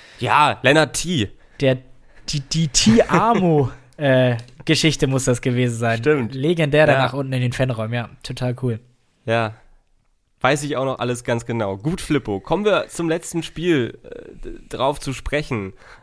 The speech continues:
Speaker 1: Ähm, wir mussten ein bisschen umstellen. Ich war auch ein bisschen überrascht. Ich hab das im Vorfeld gar nicht so mitbekommen. Klar war, dass, äh, Sebastian Olsen ausfällt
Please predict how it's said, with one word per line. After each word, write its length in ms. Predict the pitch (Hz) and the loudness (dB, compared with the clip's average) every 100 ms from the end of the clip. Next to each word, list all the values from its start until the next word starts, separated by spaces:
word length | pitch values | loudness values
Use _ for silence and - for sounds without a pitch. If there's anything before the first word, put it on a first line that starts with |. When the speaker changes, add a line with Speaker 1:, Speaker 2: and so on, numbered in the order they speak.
| _ | _
Speaker 1:
Ähm, 480 | 107 123 131 127 123 | -2 -2 -2 -6 -8
wir 120 | 127 | -4
mussten 520 | 127 156 - 151 147 131 | -2 -2 -4 -6 -4 -4
ein 60 | |
bisschen 260 | 143 165 151 | -4 -2 -2
umstellen. 760 | 147 185 - - 107 113 156 | -2 -4 -4 0 2 2 0
Ich 120 | 160 | -6
war 180 | 117 123 | -4 -2
auch 120 | 123 | -2
ein 60 | 123 | -6
bisschen 180 | 127 127 | -6 -4
überrascht. 420 | 113 104 151 - | -2 -2 -2 -4
Ich 80 | - | -10
hab 80 | - | -10
das 160 | 123 | -8
im 80 | 120 | -8
Vorfeld 340 | 127 131 123 | -6 -6 -6
gar 140 | 117 135 | -2 -2
nicht 140 | 147 | -2
so 80 | 120 | -4
mitbekommen. 500 | 151 - - 135 139 | -4 -4 -2 -2 -2
Klar 300 | - 131 147 | -2 0 2
war, 180 | 127 131 | 2 2
dass, 260 | 123 - | -2 -6
äh, 280 | - 110 117 | -8 -6 -4
Sebastian 400 | 107 117 - 110 | -4 -6 -6 -6
Olsen 320 | 139 175 151 | -6 -6 -6
ausfällt 720 | 107 139 139 - 139 135 135 | -6 -8 -8 -6 -2 -2 -4